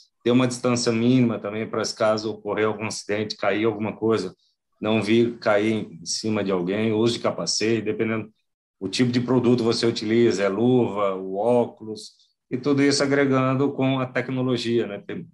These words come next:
as câmeras com os vídeos analíticos aí embarcados, você consegue ver se a pessoa tava com epi, se não tava.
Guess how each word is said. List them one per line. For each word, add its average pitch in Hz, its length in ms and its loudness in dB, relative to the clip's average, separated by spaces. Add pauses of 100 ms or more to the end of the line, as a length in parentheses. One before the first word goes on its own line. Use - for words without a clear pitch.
as 90 200 -6
câmeras 110 460 0
com 107 140 -6
os 90 120 -4
vídeos 98 280 -2
analíticos 95 600 -2
aí 95 100 -2
embarcados, 104 500 -2
você 113 60 -10
consegue 120 360 0
ver 101 120 0
se - 80 -10
a 82 40 -16
pessoa 95 300 -8
tava 107 200 -2
com 104 120 -6
epi, 98 440 0
se - 160 -6
não 92 180 -8
tava. 101 580 0